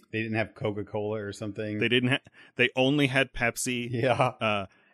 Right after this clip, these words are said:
Speaker 2: there were never cigarettes.
Speaker 1: Which is
Speaker 2: Um,
Speaker 1: great. <laughs> You know, just these things there are little, but w-, w-, he notices them, you know, like, "What?"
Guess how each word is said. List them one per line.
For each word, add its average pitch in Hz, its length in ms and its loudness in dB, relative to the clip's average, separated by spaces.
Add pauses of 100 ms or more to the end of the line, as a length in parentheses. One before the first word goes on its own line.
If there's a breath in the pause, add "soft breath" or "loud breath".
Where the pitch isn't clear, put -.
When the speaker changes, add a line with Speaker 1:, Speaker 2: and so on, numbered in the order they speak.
(100)
Speaker 2:
there 123 200 4
were 120 120 2
never 110 360 2
cigarettes. 107 800 -2 (220)
Speaker 1:
Which 123 280 -4
is 113 140 -6
Speaker 2:
Um, 113 220 4
Speaker 1:
great. 113 400 2
<laughs> - 0 -
You 185 120 2
know, 165 60 6
just 151 480 -4
these 175 200 0
things 214 300 2
there 123 220 6 (300 loud breath)
are 135 160 6
little, 135 400 6
but 120 420 2 (560)
w-, 131 200 -10
w-, 147 220 0
he 151 160 6
notices 143 480 6
them, 160 220 0
you 151 80 4
know, 131 80 2
like, 110 200 0 (240)
"What?" 262 640 -4